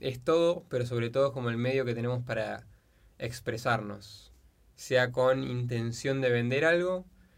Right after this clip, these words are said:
sea con intención de, eh, hacerle entender a la otra persona qué es lo que quiero,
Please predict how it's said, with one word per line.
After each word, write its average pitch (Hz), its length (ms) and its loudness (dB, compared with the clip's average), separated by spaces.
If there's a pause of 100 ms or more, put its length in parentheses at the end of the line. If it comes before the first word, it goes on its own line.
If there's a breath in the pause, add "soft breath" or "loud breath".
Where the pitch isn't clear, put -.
(160 soft breath)
sea 123 300 2
con 117 140 0
intención 117 880 -2
de, 127 320 4 (1400 soft breath)
eh, 107 960 -4 (1080)
hacerle 139 360 -2
entender 127 360 2
a 131 100 6
la 135 60 8
otra 131 180 2
persona 135 640 -2
qué 127 120 -6
es 120 60 -2
lo 120 120 0
que 120 140 -4
quiero, 160 360 -4